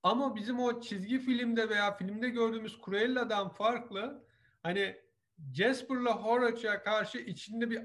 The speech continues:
ailem, onlarla birlikte büyüdüğüm şeyi hep ne kadar patron gibi davranmaya çalışsa da bu yeni filmde öyle bir taraf var. Ve Jasper'la Horace'ı artık şey görmüyoruz biz, o başına her türlü sakarlığın geldiği, kazanın geldiği,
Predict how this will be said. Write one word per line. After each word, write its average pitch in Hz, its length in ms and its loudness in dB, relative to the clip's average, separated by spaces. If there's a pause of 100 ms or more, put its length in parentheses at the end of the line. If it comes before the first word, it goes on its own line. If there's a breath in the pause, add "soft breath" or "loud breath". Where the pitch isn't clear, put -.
ailem, 190 500 4
onlarla 196 500 -2
birlikte 196 480 -6
büyüdüğüm 202 360 -6
şeyi 208 240 -4
hep 226 260 0
ne 190 160 0
kadar 220 360 2
patron 208 460 0
gibi 196 200 -10
davranmaya 196 580 0
çalışsa 196 520 -4
da 175 120 -4
bu 180 380 -6 (400)
yeni 170 300 0
filmde 208 400 -4
öyle 220 240 0
bir 220 140 -10
taraf 247 420 0
var. 269 280 -4 (480 loud breath)
Ve 190 360 0
Jasper'la 240 560 2
Horace'ı 247 520 0
artık 233 340 4
şey 247 240 -2
görmüyoruz 226 540 0
biz, 165 140 -6
o 175 200 -2 (260 loud breath)
başına 220 380 2
her 247 260 2
türlü 226 460 -2 (460)
sakarlığın 220 800 0
geldiği, 208 480 0
kazanın 202 580 -2
geldiği, 202 640 -2